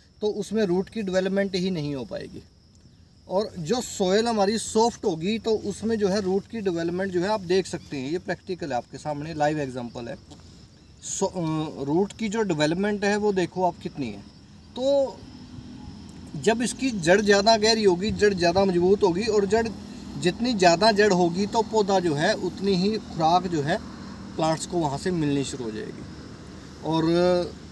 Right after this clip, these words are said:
बहुत से जो nutrient जो हमारी soil के अंदर पड़े हैं वो roots वहाँ से उठा करके plants को देना शुरू कर देंगे।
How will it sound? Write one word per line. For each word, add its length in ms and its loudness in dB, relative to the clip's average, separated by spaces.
बहुत 200 4
से 240 -2
जो 460 2
nutrient 580 2
जो 140 4
हमारी 260 4
soil 400 2
के 100 0
अंदर 240 2
पड़े 220 -2
हैं 240 -2
वो 180 8
roots 320 4
वहाँ 260 0
से 60 0
उठा 260 0
करके 260 -4
plants 480 0
को 120 -4
देना 220 -2
शुरू 200 -8
कर 160 -10
देंगे। 300 -10